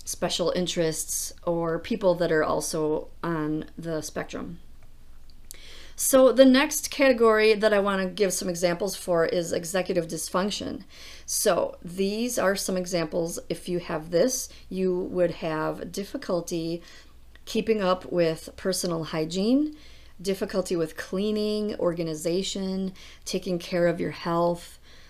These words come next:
making appointments. If you have chronic tardiness, or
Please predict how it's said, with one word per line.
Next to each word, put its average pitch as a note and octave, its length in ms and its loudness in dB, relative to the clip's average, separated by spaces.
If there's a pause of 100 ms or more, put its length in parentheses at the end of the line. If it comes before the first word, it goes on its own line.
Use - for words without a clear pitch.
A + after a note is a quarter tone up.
(300)
making F#3 440 2
appointments. F3 1080 -2 (500)
If F3+ 280 -4
you F3 540 2
have E3 720 -4
chronic F#3 540 0
tardiness, A#3+ 800 -2 (640)
or A#3+ 480 8